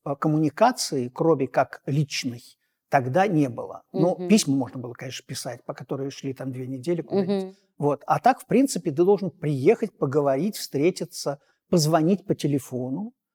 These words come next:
Speaker 1: вот, который то-, что тоже было непросто, потому что телефоны отключали, вот. Но когда ты общаешься, ты все равно живешь в этом мире,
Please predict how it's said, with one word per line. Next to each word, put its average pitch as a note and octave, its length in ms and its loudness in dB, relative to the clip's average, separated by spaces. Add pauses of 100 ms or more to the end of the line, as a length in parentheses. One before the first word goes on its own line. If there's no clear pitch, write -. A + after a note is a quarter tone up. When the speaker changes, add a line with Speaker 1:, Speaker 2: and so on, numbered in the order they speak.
(160)
Speaker 1:
вот, C3+ 260 -4
который D3 300 0
то-, E3 240 2
что - 140 -12
тоже D3 220 2
было C3 220 0
непросто, C3+ 480 0
потому B2+ 160 -8
что - 120 -18
телефоны F3+ 360 -4
отключали, D#3 580 -8
вот. C3+ 260 -10 (320)
Но E3 220 4
когда D#3+ 400 0
ты F3+ 180 -2 (340)
общаешься, A#3+ 680 0
ты F3 140 -6
все E3 160 -6
равно F#3 240 -2
живешь D#3 340 -2
в D3 40 -6
этом C#3 260 -4
мире, C#3 460 0